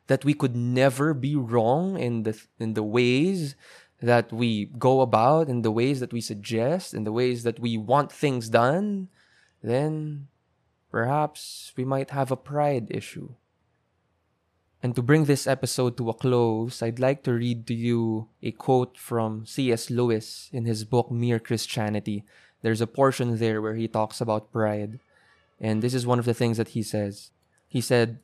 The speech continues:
"Pride is essentially competitive, is competitive by its very nature, while the other vices are competitive only, so to speak, by accident.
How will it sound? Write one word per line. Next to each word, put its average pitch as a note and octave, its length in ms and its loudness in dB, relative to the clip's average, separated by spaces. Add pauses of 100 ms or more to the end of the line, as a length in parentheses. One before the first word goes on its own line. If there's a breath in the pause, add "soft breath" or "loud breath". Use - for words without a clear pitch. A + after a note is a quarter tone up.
(640)
"Pride C#3+ 580 6
is B2+ 300 2
essentially B2+ 920 -2 (140)
competitive, A#2 960 -4 (540)
is A2+ 120 0
competitive B2 720 0
by A#2 240 2
its - 300 -6 (180)
very C3 460 4
nature, A2 560 -4 (1040)
while A#2+ 260 4
the B2 160 2
other D#3+ 320 6
vices B2+ 640 2
are A#2 100 2
competitive A#2 600 -2
only, C#3+ 420 0
so B2 220 -2
to A#2+ 100 -10
speak, - 460 -6 (300)
by A2+ 180 2
accident. - 640 -4